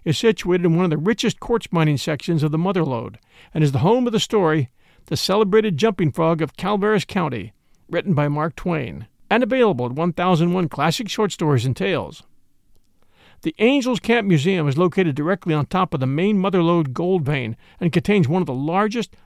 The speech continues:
most comprehensive and diverse collections of artifacts in the Mother Lode and Gold Country areas of the Sierra Nevada region.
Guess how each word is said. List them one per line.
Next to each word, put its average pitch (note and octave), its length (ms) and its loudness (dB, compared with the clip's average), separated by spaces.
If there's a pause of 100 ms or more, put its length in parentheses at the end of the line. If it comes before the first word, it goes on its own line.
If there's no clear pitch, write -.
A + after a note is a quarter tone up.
most D#3 200 -2
comprehensive G3+ 680 -2
and C#3 160 0
diverse E3+ 320 -2
collections F#3+ 480 -2
of C#3 80 -2
artifacts D3 560 -4 (160)
in F3 120 4
the D3 60 4
Mother F#3 280 2
Lode G#3+ 260 4
and D#3 100 2
Gold G3 280 0
Country G#3+ 320 -2
areas C#3 420 0 (320)
of D3+ 120 -2
the C#3 100 2
Sierra D#3 340 0
Nevada E3 380 0
region. A#2+ 500 -4